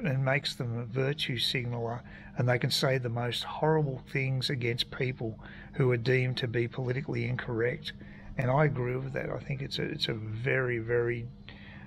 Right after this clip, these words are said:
uh, dangerous, uh, uh, philosophy. I think it will die. I think it already is dying.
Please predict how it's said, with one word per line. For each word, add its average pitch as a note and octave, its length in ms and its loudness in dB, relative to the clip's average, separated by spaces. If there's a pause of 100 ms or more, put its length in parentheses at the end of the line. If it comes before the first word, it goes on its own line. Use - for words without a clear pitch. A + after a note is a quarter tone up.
(140)
uh, C3 360 -2
dangerous, C3+ 880 2
uh, A#2+ 380 -2 (220)
uh, C3+ 120 -2
philosophy. C3 640 2
I C3 100 2
think F#3 260 2
it G#3 80 4
will D3+ 180 2
die. D#3 600 2 (100)
I C#3 60 -2
think D3 160 0
it D3+ 80 2
already C#3+ 320 2
is D3+ 320 2
dying. C3+ 580 2